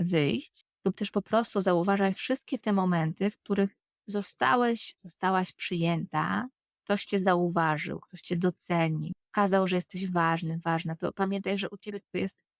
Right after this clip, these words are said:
trochę jak wiaderko z dziurami. E, można tam napełniać, napełniać. E, ciągle ktoś może mówić, że jesteś ważny, ważna, że to, to zrobiłeś jakby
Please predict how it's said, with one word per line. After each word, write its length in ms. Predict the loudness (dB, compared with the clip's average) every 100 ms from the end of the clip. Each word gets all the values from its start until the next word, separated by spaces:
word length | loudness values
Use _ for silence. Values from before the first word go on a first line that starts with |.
| _
trochę 480 | 0 2 4 4 4 0 0
jak 440 | 2 4 2 -4 0
wiaderko 520 | 2 4 2 2 -4
z 80 | 0
dziurami. 520 | 2 2 0 -4 -10 _ -4
E, 220 | -2 -2 -2
można 220 | 0 2
tam 200 | 2 0
napełniać, 580 | -2 0 2 4 2 0
napełniać. 560 | -2 2 4 4 2 -4 _ _ -2
E, 60 | 0
ciągle 260 | 2 2 2
ktoś 200 | 0 2
może 240 | 2 4
mówić, 320 | 2 2 0
że 60 | -2
jesteś 280 | -2 -4 0
ważny, 680 | 2 2 2 2 2 0
ważna, 800 | 2 2 2 2 2 2 2 0 -4 -12 -20 _ -8
że 140 | -8
to, 100 | -8
to 160 | -4 -2
zrobiłeś 480 | 2 2 2 2 0
jakby 400 | -2 0 0